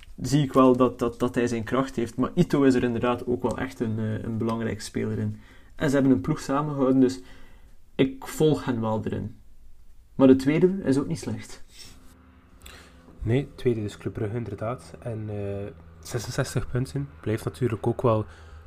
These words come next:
Speaker 2: wat in het spoor van K R C Genk. En, eh,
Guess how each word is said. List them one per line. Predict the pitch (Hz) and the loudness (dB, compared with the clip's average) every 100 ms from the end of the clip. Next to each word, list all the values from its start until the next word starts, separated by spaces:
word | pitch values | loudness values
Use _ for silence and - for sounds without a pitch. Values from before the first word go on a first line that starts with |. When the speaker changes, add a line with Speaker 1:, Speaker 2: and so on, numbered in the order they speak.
| - - | -12 4
Speaker 2:
wat | 127 151 | 6 6
in | 147 | 4
het | - | 4
spoor | - 147 | -2 -4
van | 147 139 | -2 -4
K | |
R | 143 143 | -2 -4
C | - 135 | -2 -4
Genk. | 135 139 127 | -4 -6 -8
En, | 110 107 | -8 -6
eh, | 101 101 | -6 -8